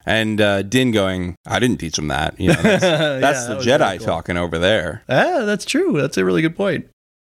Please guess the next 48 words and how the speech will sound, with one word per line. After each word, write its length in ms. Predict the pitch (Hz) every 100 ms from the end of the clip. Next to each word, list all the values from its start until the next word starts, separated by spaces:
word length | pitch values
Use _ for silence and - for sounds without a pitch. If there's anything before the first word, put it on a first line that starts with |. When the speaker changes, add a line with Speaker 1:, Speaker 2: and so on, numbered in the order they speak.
| _ _ _
Speaker 2:
I 60 | 160
love 300 | 156 180 190
the 80 | 180
Speaker 1:
Will 220 | 156 139
we 40 |
see 240 | 120 - 190
Luke 380 | 156 160 160 -
this 180 | - 160
season? 540 | - 147 143 147 151 -
I 100 | -
feel 220 | 131 175 170
like 160 | 131
he's 160 | 139 113
gonna 180 | 110 95
show 220 | - 90
up 180 | 85 85
in 140 | 82
episode 340 | 82 - 82
eight 240 | 62 65 - _ _ _ -
Speaker 2:
I 200 | 196 208
hope 200 | 156 135
Speaker 1:
for 80 | 127
some 180 | 117 107
Speaker 2:
not. 160 | 107
Speaker 1:
reason. 320 | 107 135 - -
Speaker 2:
I, 520 | 185 185 175 170 156 156
I 160 | 139 135
hope 260 | 123 113
not. 380 | 107 101 98 101 -
Speaker 1:
Okay, 320 | 107 - 92 90
but 360 | 92 92 - -
look 260 | 110 131
at 100 | 160
what 180 | 127 143
the 100 | 156
show 300 | 143 113 90
is 380 | 87 85 - - - - - -
and 180 | 92 98
look 160 | 92 92
at 180 | 107 - - - 101
what 160 | 98
they 80 | 113
wanna 240 | 110 113 123
do. 360 | 95 80 90 - _ _ _ _ _ _ _ _ _ _
He's 120 | -
gonna 160 | - 80
show 160 | -
up. 300 | - 52 _